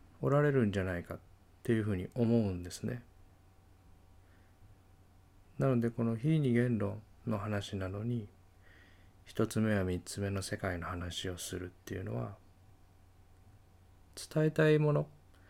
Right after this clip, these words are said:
指してるものは二つ目の世界なんだけど、それとは違うところを説明することで、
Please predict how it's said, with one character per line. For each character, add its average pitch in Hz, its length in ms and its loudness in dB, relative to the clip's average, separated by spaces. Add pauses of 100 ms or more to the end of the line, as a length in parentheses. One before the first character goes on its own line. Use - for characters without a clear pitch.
(1040)
指 151 140 0
し - 60 -6
て 123 140 2
る 107 120 0
も 98 140 -2
の 98 200 -6 (2000)
は 139 140 4
二 107 240 -4
つ - 140 -4
目 101 120 0
の 98 120 -2
世 101 160 -4
界 90 240 -4
な 90 80 -8
ん 92 120 -10
だ 92 120 -10
け 104 100 -6
ど、 120 280 0 (1900)
そ - 160 -6
れ 147 120 4
と 160 160 2
は 147 100 8
違 - 260 0 (260)
う 143 60 2
と 135 140 0
こ 135 160 4
ろ 131 220 4 (680)
を 151 140 4
説 117 340 0
明 104 160 2
す - 180 -4
る 92 80 -4
こ - 140 -10
と 110 160 -4
で、 120 240 -2